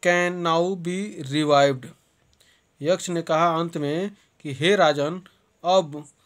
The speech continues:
तुम्हारा एक भाई जो है रिवाइव्ड, माने पुनर्जीवित हो सकता है, कोई एक भाई तुम्हारा जो है जीवित हो सकता है। Who do you want to come back to life? तुम किसे चाहते हो कि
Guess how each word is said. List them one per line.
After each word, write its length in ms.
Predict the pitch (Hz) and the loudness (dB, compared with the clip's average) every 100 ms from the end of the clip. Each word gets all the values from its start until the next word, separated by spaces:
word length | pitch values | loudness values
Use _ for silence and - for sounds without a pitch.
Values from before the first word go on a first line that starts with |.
| _ _ _ _ _ | _ _ _ _ _
तुम्हारा 540 | - 160 139 170 202 202 | -6 -4 -2 2 4 4
एक 420 | 165 180 214 214 | 2 2 2 0
भाई 640 | 135 135 170 151 135 190 214 _ _ _ _ - | -4 2 2 2 -4 -8 -16 _ _ _ _ -12
जो 140 | 147 | -4
है 300 | 143 143 185 | 0 0 -2
रिवाइव्ड, 560 | 151 151 147 151 175 175 | -2 -2 4 6 4 0
माने 240 | 151 151 | -6 -8
पुनर्जीवित 720 | 160 - 170 196 170 156 165 165 | -8 -6 -4 -4 -4 -4 -6 -6
हो 140 | 127 | -6
सकता 360 | 123 110 - 104 | -6 -6 -12 -16
है, 280 | 107 - _ _ _ _ - _ _ _ | -16 -20 _ _ _ _ -20 _ _ _
कोई 380 | - 185 214 190 | -4 -2 0 0
एक 180 | 208 165 | 0 -2
भाई 220 | 147 170 | -2 0
तुम्हारा 380 | 170 147 151 151 | 0 -2 0 0
जो 120 | 147 | 0
है 300 | 139 208 233 _ _ - | 0 0 -2 _ _ -8
जीवित 300 | 143 214 214 | -4 -2 -2
हो 140 | 156 | -2
सकता 340 | 160 139 - 123 | -2 -4 -4 -6
है। 180 | 107 - _ _ - | -6 -16 _ _ -10
Who 200 | 160 233 | -6 -6
do 180 | 202 196 | -4 -2
you 140 | 196 185 | -2 0
want 340 | 165 160 175 170 | 0 0 -2 -6
to 60 | 151 - | -10 -6
come 200 | 160 160 | -4 -2
back 220 | 147 143 | -2 -2
to 100 | 139 | -4
life? 280 | 131 123 117 _ _ _ _ _ - | -4 -2 -4 _ _ _ _ _ -2
तुम 320 | 208 196 196 _ _ - | -2 -2 -8 _ _ -6
किसे 340 | 196 180 254 | -4 -2 -2
चाहते 540 | 240 180 156 156 214 190 | 0 2 2 2 0 0
हो 360 | 160 135 156 _ _ _ _ | 0 -2 -6 _ _ _ _
कि 380 | 185 175 151 | -6 -4 -4